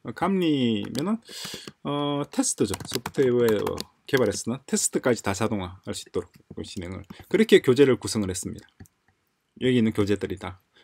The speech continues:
여기 있는 이제 수업을 진행을 저같이 한다는 건 무슨 말이냐니까, 어, 여기에 필요한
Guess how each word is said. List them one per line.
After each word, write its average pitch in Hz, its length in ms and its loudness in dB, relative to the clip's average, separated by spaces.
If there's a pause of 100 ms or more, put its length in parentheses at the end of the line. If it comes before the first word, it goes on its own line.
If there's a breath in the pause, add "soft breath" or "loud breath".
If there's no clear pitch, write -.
여기 190 200 6
있는 165 580 2
이제 151 100 2
수업을 165 300 4
진행을 139 680 0
저같이 139 400 0
한다는 143 300 0
건 117 140 -2
무슨 95 180 -8
말이냐니까, 131 520 -6 (500 loud breath)
어, 90 460 -10 (500)
여기에 170 260 6
필요한 120 360 -2